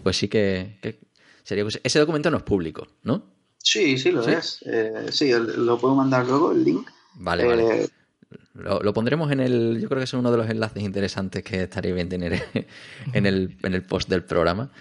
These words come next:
Speaker 1: El, lo colgaremos en la web también, ¿no? Bien, y, y esa parte que, bueno, la, la primera de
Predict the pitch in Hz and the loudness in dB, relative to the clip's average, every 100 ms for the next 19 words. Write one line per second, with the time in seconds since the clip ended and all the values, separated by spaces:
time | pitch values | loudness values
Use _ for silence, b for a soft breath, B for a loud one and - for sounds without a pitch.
0 | B B B 113 - 110 120 - 90 87 | B B B -12 -12 -12 -12 -4 0 2
1 | 90 87 85 82 82 - 82 82 92 135 | 2 2 2 2 2 -2 -6 -6 -4 -6
2 | - B B B B B B B 101 107 | -8 B B B B B B B -4 -4
3 | - 113 110 107 117 151 151 143 147 127 | 0 2 2 2 0 0 0 0 0 0
4 | 117 113 107 98 110 98 - 67 - 90 | 2 4 4 2 0 -2 -4 -10 -10 -6
5 | 104 110 110 104 101 98 92 90 | 0 2 4 4 2 2 0 -4